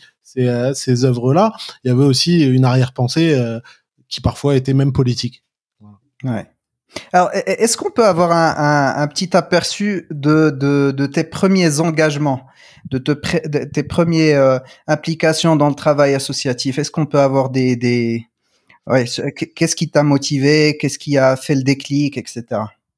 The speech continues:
Speaker 1: Je fais, je fais la différence entre les deux, entre les engagements et entre le travail associatif, parce que comme je disais tout à l'heure, on était engagé avant d'être impliqué dans des, euh, dans des associations. Sauf que, en fait, le, l'objet même d'association, il était quelque chose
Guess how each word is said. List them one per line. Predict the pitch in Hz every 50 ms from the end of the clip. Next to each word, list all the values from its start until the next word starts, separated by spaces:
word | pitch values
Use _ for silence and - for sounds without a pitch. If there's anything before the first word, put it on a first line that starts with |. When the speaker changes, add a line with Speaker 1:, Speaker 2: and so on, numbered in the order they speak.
| _ -
Speaker 1:
Je | -
fais, | - 165 170 185 - 196
je | - -
fais | - 180
la | 180 170
différence | 147 156 - - 190 190 180
entre | 170 139 127 156
les | 147
deux, | 131 135
entre | 123 117 120 117 - -
les | 131 123 120 117 135
engagements | 143 139 139 139 131 131 151 165 185 202 - 143
et | 135 127
entre | 127 131 127 - - 139 131
le | 127 131 127 127 127
travail | 127 - - 143 131 135 139 139
associatif, | 131 131 - 127 123 139 127 127 - 185 175 -
parce | _ 143 127
que | 127 -
comme | 127 131 151 143 143
je | 131
disais | 131 139 135 131
tout | 131 135 127 139
à | 139 143
l'heure, | 170 202 202 - _ _ _ _ _ _ _ _ _ 110
on | 110 113
était | 110 - - 127
engagé | 120 123 123 123 120 120 120 120 151 175 180 175 170 139
avant | 127 127 123 147 190 190
d'être | 170 135 - 135
impliqué | 123 127 - 139 127 - 139
dans | 127 127 127
des, | 120 123 123 120
euh, | 117 117 117 120 123 127
dans | 123 127 123
des | 120 120 113 123
associations. | 120 - - 123 - 127 113 - - 120 110 - _ - - - - - -
Sauf | - - 143 127
que, | - - 175 185 190 190
en | 156 151 147 131
fait, | - 170 - -
le, | 151 135 127 123 123 120 120 127 - - - _ _ _
l'objet | 143 151 175 170 147 147 175 175
même | 180 208 214 190 147 127 120 117 120 113
d'association, | 139 143 127 - 160 131 - 151 147 139 - 220 240 240 - _ _ _ _ _ _ 131
il | 131 147
était | _ - 139
quelque | - 156 - - -
chose | 143 - - 214 214 -